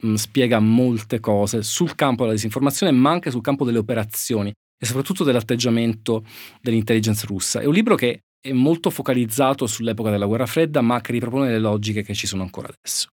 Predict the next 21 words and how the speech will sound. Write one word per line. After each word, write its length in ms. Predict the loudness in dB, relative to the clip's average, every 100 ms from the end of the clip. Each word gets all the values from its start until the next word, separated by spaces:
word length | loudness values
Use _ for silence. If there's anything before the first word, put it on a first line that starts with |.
| _
Sul 540 | -6 -2 2 4 6 6
fronte 640 | 4 2 2 0 -2 0
delle 260 | 0 0 0
serie 220 | 0 0
T 140 | 0
V, 140 | 0 2
ma 340 | 4 4 2
anche 340 | 0 -2 -4
dei 180 | -2 0
libri, 640 | 0 -2 0 2 2 0 -2
mi 120 | -4
sento 320 | -2 -4 -2
di 160 | 0 0
proporne 800 | -2 -4 -2 0 2 2 0 -2
due. 400 | 0 2 2 -2 _ _ 0
Una 300 | 4 6 6
è 340 | 4 4 2
Les 140 | 2 0
Bureaux 280 | 2 2 2
des 80 |
Légendes, 720 | 2 2 2 2 2 2 0